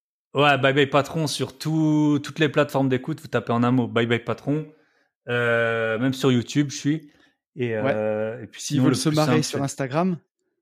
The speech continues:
Speaker 1: Instagram,
Speaker 2: Est-ce que
Speaker 1: ouais, Bye Bye Patron, là j'ai des underscores entre, mais tu tapes Bye Bye Patron, euh, tu me trouves.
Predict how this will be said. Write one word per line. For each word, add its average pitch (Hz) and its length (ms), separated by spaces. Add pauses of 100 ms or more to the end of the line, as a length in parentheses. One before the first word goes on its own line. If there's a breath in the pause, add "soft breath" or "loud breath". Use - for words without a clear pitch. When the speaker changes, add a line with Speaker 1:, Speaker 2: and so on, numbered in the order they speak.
(460)
Speaker 1:
Instagram, 123 640
Speaker 2:
Est-ce 120 100
que 117 60
Speaker 1:
ouais, 123 80 (160)
Bye 117 220
Bye 127 200
Patron, 131 300
là 131 140
j'ai 117 100
des 117 140
underscores 120 600
entre, 120 220
mais 104 80
tu - 140
tapes 104 180
Bye 104 140
Bye 101 160
Patron, 107 460
euh, 101 500
tu - 100
me 107 100
trouves. 196 440